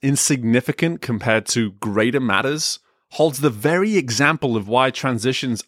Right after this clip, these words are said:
are to be embraced and are worth it. There is growth waiting for you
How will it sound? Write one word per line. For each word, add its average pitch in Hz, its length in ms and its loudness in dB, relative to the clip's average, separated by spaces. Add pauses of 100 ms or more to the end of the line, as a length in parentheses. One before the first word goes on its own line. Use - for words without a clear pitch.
are 156 280 2
to 156 220 0
be 120 440 0
embraced 107 960 -2 (380)
and 123 260 -2
are 117 420 -2 (160)
worth 107 500 -2
it. 64 160 -12 (960)
There 180 180 4
is 123 240 0 (140)
growth 107 840 0
waiting 143 440 0
for - 160 -6
you 87 400 -6